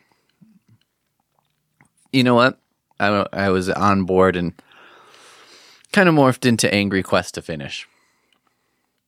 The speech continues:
Oh. Yep. This is the kind of candy where you run your teeth, your tongue around your teeth and, like, just try and get all the pieces out as fast as possible,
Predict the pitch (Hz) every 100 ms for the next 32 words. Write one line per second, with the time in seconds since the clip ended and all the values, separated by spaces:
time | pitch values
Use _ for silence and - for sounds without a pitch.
0 | _ _ _ _ _ _ - 135 120 92
1 | - - - _ _ _ _ _ _ _
2 | _ _ _ - 101 - _ _ _ _
3 | _ _ _ _ _ _ _ _ _ _
4 | _ _ _ - 117 123 139 151 151 131
5 | 110 113 107 101 95 92 87 85 85 92
6 | 92 90 - 95 95 - 92 85 - 92
7 | 95 95 95 92 87 - 92 92 90 82
8 | 82 85 _ _ _ - _ _ _ -
9 | _ - 123 - 107 92 92 90 85 82
10 | 90 85 82 82 80 76 - 82 73 -
11 | 71 - - 135 - 120 123